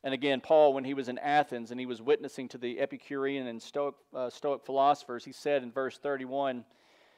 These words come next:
to them, he said that he, God, has fixed a day in which he will judge the world in righteousness through a man whom he has appointed, having furnished proof to all men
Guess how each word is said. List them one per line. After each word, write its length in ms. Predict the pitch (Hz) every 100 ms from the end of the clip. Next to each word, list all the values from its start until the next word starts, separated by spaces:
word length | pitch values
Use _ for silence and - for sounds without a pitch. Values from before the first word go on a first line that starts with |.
| _ _
to 140 | 156
them, 200 | 143 139
he 100 | 131
said 320 | 135 151 143 127
that 120 | 131
he, 220 | 139 151
God, 300 | 135 147 139
has 120 | 123
fixed 300 | - 160 -
a 60 | 127
day 300 | 139 147 143
in 120 | 131
which 260 | 135 135 -
he 120 | 147
will 160 | 127
judge 480 | 120 151 151 151 151
the 80 | 143
world 440 | 127 143 147 151 -
in 260 | 143 131
righteousness 800 | 120 139 151 - 151 - 151 - -
through 280 | 139 151
a 80 | -
man 420 | 135 143 151 160
whom 380 | 135 151 165 165
he 200 | 143 156
has 220 | 139 143
appointed, 760 | 120 - - 170 180 196 202 180 - _ _ _ _ _
having 420 | - 156 170 170 151
furnished 720 | - 175 170 165 160 - - _ _ _ _ -
proof 720 | - 202 190 131 - - - _ _ _ _
to 140 | - 139
all 240 | 160 175
men 440 | 175 160 113 98